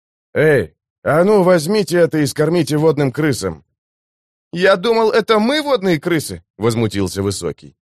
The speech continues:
"Это он и имел в виду", сказал низенький, и поскорее выхватил коробку у Влада, чтоб тот не успел передумать.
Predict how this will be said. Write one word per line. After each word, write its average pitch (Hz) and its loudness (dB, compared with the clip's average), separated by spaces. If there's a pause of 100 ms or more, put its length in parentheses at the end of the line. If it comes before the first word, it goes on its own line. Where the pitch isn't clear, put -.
(280)
"Это 151 2
он 180 2
и 180 2
имел 185 0
в 131 -4
виду", 131 -2
сказал 101 0
низенький, 110 -4 (160)
и 165 -4
поскорее 185 0
выхватил 156 -2
коробку 135 0
у 123 0
Влада, 123 0
чтоб 113 -6
тот 127 -4
не 113 0
успел 95 -2
передумать. 92 -8